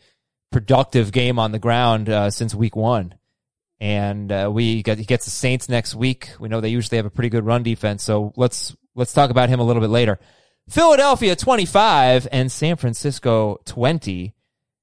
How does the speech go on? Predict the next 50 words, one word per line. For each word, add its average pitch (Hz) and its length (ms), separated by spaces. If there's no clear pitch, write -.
You 190 80
know, 233 120
Carson 226 400
Wentz, 208 220
he 214 60
scored 196 340
twenty-two 196 400
fantasy 170 340
points. 160 320
He 143 120
had 147 160
a 151 40
rushing 135 400
touchdown 120 500
for 120 100
the 110 100
second 139 560
straight, 123 420
three, 175 300
third 202 300
straight 104 320
game, 104 200
actually. 95 560
Um, 117 640
he, 214 420
he 233 80
was 302 160
pretty, 285 400
he - 80
played 254 260
it 220 80
safe 139 300
in 120 60
this 107 180
game. 92 300
A - 60
lot 147 260
of 147 100
underneath 123 420
stuff. 113 400
They, 120 260
I, 127 140
I 143 100
hope 185 460
they 160 160
just 143 280
took 147 180
away 123 440
Zach 113 320
Ertz. 117 240